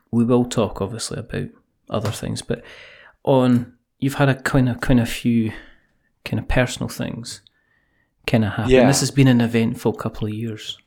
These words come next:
Speaker 1: for you, isn't it?
Speaker 2: And, and more so than, than is even, than I've even really talked about much. Like, like it, it, it's been a big year for me, ju-, not just 'cause Rowan was born, and,
Speaker 1: Mm-hmm.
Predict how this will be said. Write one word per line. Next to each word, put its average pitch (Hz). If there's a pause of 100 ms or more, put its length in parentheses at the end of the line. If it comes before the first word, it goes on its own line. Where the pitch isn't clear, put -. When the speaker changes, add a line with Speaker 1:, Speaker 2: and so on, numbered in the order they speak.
(560)
Speaker 1:
for 101
you, 98
isn't 104
it? -
Speaker 2:
And, 147
and 131
more 117
so 107
than, 101 (220)
than 101
is 98
even, 98 (1300)
than 104
I've 101
even 98
really 98
talked -
about -
much. 98
Like, 101
like 98
it, 110
it, 107
it's 104
been 104
a 95 (600)
big 101
year 95
for 98
me, 98
ju-, -
not 107
just -
'cause 95
Rowan 98
was 87
born, 98
and, 131
Speaker 1:
Mm-hmm. 165